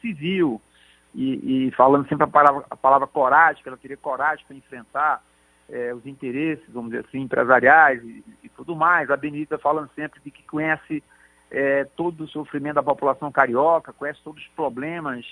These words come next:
ela é muito, é, é, enfim, conhece bem essa realidade.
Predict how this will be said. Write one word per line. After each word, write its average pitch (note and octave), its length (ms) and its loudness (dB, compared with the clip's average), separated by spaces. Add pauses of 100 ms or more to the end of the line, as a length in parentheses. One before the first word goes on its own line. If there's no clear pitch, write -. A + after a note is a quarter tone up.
ela B2+ 140 -6
é C3 40 -10
muito, C#3+ 420 -10 (460)
é, B2 480 2
é, B2+ 60 -2
enfim, C3+ 320 -8 (100)
conhece D3 300 0
bem D#3+ 240 0
essa E3 180 -4
realidade. C#3 640 4